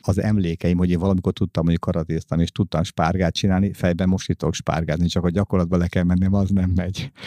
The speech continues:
Tehát ezt fel kellett ismerjem, hogy én bírom, csak a testem nem bírja, és akkor ez hogy van? És mert tényleg ez így, hogy a testem is én vagyok, és nem tudom, ismered azt a mondást, hogy a testet meg a lelket egy dolog választja, az a guillotine.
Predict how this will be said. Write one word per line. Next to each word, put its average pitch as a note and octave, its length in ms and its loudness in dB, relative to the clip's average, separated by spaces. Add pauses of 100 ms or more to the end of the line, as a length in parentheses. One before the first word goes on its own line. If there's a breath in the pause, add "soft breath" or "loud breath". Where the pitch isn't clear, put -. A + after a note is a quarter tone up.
(340 loud breath)
Tehát G#2 280 2
ezt G#2 160 0
fel B2 200 -2
kellett F#2+ 320 -2
ismerjem, F2+ 540 0
hogy F2+ 240 2
én G#2+ 240 0
bírom, F#2 260 0
csak - 160 -4
a - 60 -2
testem E2+ 400 -2
nem D#2 200 2
bírja, D2+ 300 -2
és - 180 -2
akkor - 120 0
ez - 80 0
hogy - 240 -2
van? - 340 -8 (200)
És - 180 -6
mert - 140 -4
tényleg D#2+ 320 2
ez F2 100 -2
így, E2 200 -2
hogy F2+ 80 0
a E2+ 160 0
testem F2+ 340 0
is E2 140 -2
én D#2+ 180 -2
vagyok, F#2 420 -2
és - 60 -20
nem E2 100 0
tudom, F2 160 2
ismered E2 240 2
azt E2 160 -2
a F2+ 40 2
mondást, E2+ 500 2
hogy F2 140 0
a E2+ 360 2
testet E2+ 360 0
meg E2 140 0
a D#2+ 40 2
lelket D#2 340 0
egy D#2+ 140 2
dolog D#2 260 -2
választja, D#2+ 480 0
az D#2+ 100 0
a E2 80 2
guillotine. D2+ 520 -2